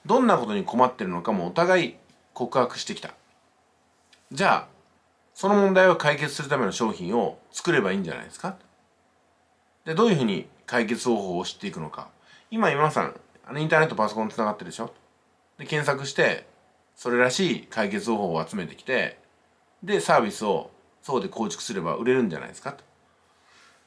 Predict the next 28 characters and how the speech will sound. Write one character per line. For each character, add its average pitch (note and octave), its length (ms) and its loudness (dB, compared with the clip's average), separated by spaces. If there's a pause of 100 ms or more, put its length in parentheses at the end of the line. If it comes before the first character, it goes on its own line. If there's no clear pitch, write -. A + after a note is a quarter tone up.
(100)
さ - 160 -10
す D3 120 -2
が F#3+ 80 4
に、 A3 260 2 (560)
こ - 140 -10
こ C3 80 0
で C3 80 4
ね、 F3+ 200 0 (1400)
ま - 100 -4
あ、 - 20 0
一 - 220 2
円 A3 80 6
の C#3 80 4
商 G2 180 0
品 F2+ 140 -6
と E2 100 -10
か F#2+ 140 -4
十 A2 140 -2
円 A#2+ 120 2
の E2 60 -6
商 E2 160 -8
品 E2 180 -8
と F2 100 -14
い F2 40 -10
う - 20 -8
値 F#2+ 100 -4
段 G2 260 -2
を - 140 -14